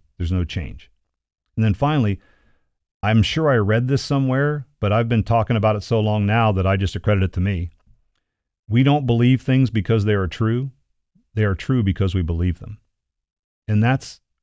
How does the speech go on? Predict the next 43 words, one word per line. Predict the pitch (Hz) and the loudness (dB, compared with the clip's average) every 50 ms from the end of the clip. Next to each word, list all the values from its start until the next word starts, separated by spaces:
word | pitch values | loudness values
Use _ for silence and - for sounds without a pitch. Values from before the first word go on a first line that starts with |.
| _ - | _ -6
really | 98 117 123 123 117 | -2 0 0 0 0
powerful, | - - 98 101 104 113 107 - - 120 123 123 - _ - | -2 -2 -2 -2 -2 -2 -4 -6 -6 -8 -10 -10 -12 _ -6
because | 104 92 - 107 104 92 - | -4 -4 -2 -2 -2 -2 -2
whatever | - 101 107 120 127 135 | -2 -2 0 0 0 0
you | 123 117 117 113 | 0 0 0 0
believe | 113 110 107 110 113 110 | 0 0 0 0 0 0
about | 104 98 101 92 | 0 0 -2 -2
yourself | 95 92 85 - - - 98 101 110 113 - - | -2 -4 -4 -4 -4 -4 -2 -2 -2 -4 -6 -6
or | 90 90 95 | -4 -4 -2
other | 98 92 85 | -2 -4 -4
people | - - 104 104 - 117 120 127 123 - _ _ _ _ _ - | -4 -4 -4 -4 -4 -4 -8 -8 -8 -14 _ _ _ _ _ -4
is | 120 110 | -4 -2
only | 123 123 135 139 120 104 | 2 2 4 4 4 2
true | 92 - - 98 90 | 2 0 -2 -2 0
because | 82 85 80 - 90 80 80 | 0 -2 -2 -2 -2 -2 -2
you | 87 | -2
believe | 76 82 80 82 87 87 92 | -4 -4 -2 -2 -2 -2 -2
it. | 107 - - _ _ _ _ _ _ _ _ _ _ _ _ _ _ _ _ _ _ _ _ _ _ _ _ _ _ _ _ _ _ - | -4 -6 -8 _ _ _ _ _ _ _ _ _ _ _ _ _ _ _ _ _ _ _ _ _ _ _ _ _ _ _ _ _ _ -10
It's | 101 - | -6 -2
not | 151 131 117 | 0 0 0
a | 101 | 0
truth. | - - - - 92 95 113 - - - _ _ _ _ _ | -2 -4 -4 -2 -2 -2 -2 -4 -8 -16 _ _ _ _ _
It's | _ - | _ -6
an | 104 | -6
opinion. | 101 - - 123 120 110 92 82 73 - _ _ _ _ _ _ _ _ _ _ _ _ _ _ _ _ _ _ _ _ _ _ _ _ _ _ - | -4 -2 0 0 0 0 0 -2 -4 -6 _ _ _ _ _ _ _ _ _ _ _ _ _ _ _ _ _ _ _ _ _ _ _ _ _ _ -8
If | 104 90 - | -6 -4 -2
you | 113 101 | -4 -4
choose | - - - 135 143 139 | -4 -2 -2 0 0 0
to | - - 127 | -2 -4 -4
believe | 120 123 123 117 - | -2 0 0 -2 -2
something | - 120 113 110 113 110 | -2 -2 -2 0 0 0
else | 104 107 110 - | 0 -2 -2 -2
about | - 110 113 110 117 | -2 -2 -2 -2 -2
yourself, | 123 113 - - 120 113 123 131 - - | -4 -6 -6 -4 -4 -4 -4 -6 -8 -6
like | - 92 87 - | -6 -6 -4 -4
if | 87 - | -6 -4
you | 107 | -4
go | 104 110 107 | -2 -2 -2
back | 95 95 104 107 101 - | 0 0 0 0 -2 -2
to | - 101 | -4 -4
the | 92 98 | -4 -4
growth | - - 101 104 95 - | -2 -2 -2 -2 -2 -2
mindset, | 101 101 104 113 110 - - 71 - | -4 -4 -4 -4 -6 -6 -8 -10 -10